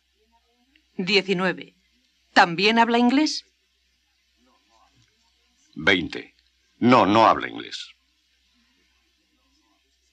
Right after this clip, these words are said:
Speaker 2: Escuche. ¿El señor Martínez es profesor?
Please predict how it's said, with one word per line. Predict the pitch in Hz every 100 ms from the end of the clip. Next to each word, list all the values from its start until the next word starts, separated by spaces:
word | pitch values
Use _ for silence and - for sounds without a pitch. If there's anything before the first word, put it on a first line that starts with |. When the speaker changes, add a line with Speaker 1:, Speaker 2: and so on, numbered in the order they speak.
| _ _ _ _ _ _ _ _ _ _ -
Speaker 2:
Escuche. | 90 - 110 107 - - - _ _ _ _ _ _ _ _ _ _ _ _ _ _ _ _ _ _
¿El | - 113
señor | 123 131 170
Martínez | 139 95 85 90 90
es | 135
profesor? | - 101 - - 60 -